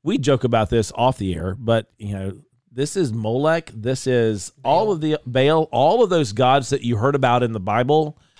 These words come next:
Speaker 1: that you go, "Oh, well, those, those were biblical ideas. Those were back in the day. They weren't real anyway." Well, they're, these folks are following the same exact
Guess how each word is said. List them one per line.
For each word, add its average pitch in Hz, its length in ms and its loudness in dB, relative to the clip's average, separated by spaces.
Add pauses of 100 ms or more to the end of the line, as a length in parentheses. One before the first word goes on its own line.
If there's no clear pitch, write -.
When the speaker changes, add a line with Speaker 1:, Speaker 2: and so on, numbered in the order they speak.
(440)
Speaker 1:
that 139 360 0
you 143 100 -6
go, 131 280 0
"Oh, 180 200 4
well, 170 100 2
those, 214 280 -2 (100)
those 208 240 0
were 175 120 2
biblical 143 580 0
ideas. 135 500 2
Those 160 240 0
were 143 140 0
back 127 420 0
in 131 80 -2
the 127 80 -2
day. 123 320 4
They 160 160 2
weren't 175 280 0
real 131 440 0
anyway." 139 560 0 (400)
Well, 190 220 -2
they're, 190 340 -2
these 156 480 -2
folks 175 440 0
are 120 120 2
following 135 760 0
the 107 100 -4
same 180 540 -6
exact 131 640 -8